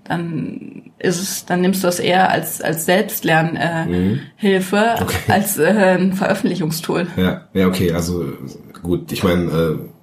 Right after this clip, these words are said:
Speaker 2: zu wissen, worüber man spricht, ähm, ja, ist wichtig, definitiv. Ich glaub, das, ähm, unterschätzen auch viele, so
Speaker 1: Mhm.
Speaker 2: die, dass man, äh, sich zumindest ein bisschen in dem Bereich zwei, drei Bücher mehr lesen sollte als der Durchschnitt.
Speaker 1: Definitiv.
Speaker 2: Okay, ja.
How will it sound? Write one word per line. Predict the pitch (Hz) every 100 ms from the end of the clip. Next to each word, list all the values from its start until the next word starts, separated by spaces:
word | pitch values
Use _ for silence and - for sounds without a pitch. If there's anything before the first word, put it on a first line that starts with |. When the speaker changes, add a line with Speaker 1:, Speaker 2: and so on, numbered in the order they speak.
| _
Speaker 2:
zu | - 90
wissen, | 110 107 92
worüber | 98 101
man | 98
spricht, | 92 - 95 92 -
ähm, | 82 85 85 85 - _ -
ja, | 80 80 80 - - - - - -
ist | - 135
wichtig, | 135 160 107 69 - _ -
definitiv. | 92 110 107 98 78 82
Ich | 82
glaub, | 98 92
das, | 85 -
ähm, | 82 82 82 80 - -
unterschätzen | 92 90 95 90 80
auch | 69 -
viele, | - - - -
so | -
Speaker 1:
Mhm. | 202
Speaker 2:
die, | 202 202
dass | 208
man, | 76 76 67
äh, | 73
sich | 78 -
zumindest | 82 78 78
ein | 76
bisschen | - 76 73 - _ - _ -
in | 80
dem | 80
Bereich | 80 - - -
zwei, | - 117
drei | 117
Bücher | 107 110 104
mehr | 98 95
lesen | 92 87
sollte | 85 80 71
als | 78
der |
Durchschnitt. | 76 71 73 - - _ _
Speaker 1:
Definitiv. | 220 208 190 185 175 170
Speaker 2:
Okay, | 73 - 65 -
ja. | 78